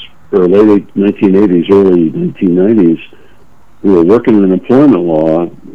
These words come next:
noted, which was the idea that this, that diversity as a concept is, is great, but in, in practical application, it, it results in quotas. Uh, because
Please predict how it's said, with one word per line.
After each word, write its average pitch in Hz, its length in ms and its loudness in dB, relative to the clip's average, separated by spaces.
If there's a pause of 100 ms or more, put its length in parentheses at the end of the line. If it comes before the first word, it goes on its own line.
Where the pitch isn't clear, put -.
(320)
noted, 110 680 0
which 82 240 -4
was 90 420 2 (600)
the 92 200 0
idea 110 540 2
that 87 280 0 (180)
this, 92 140 0 (340)
that 92 220 -4
diversity 98 600 0
as 85 120 -2
a 82 60 -4
concept 110 720 -4 (920)
is, 98 140 -4 (100)
is 87 160 -4 (140)
great, 98 480 0 (720)
but 95 340 -2
in, 87 300 -2
in 87 160 -4
practical 113 480 -2
application, 90 920 -2
it, - 200 -4
it - 200 -2
results 90 420 -2
in 101 140 0
quotas. 139 460 0 (1200)
Uh, 85 320 -4 (360)
because 95 320 -2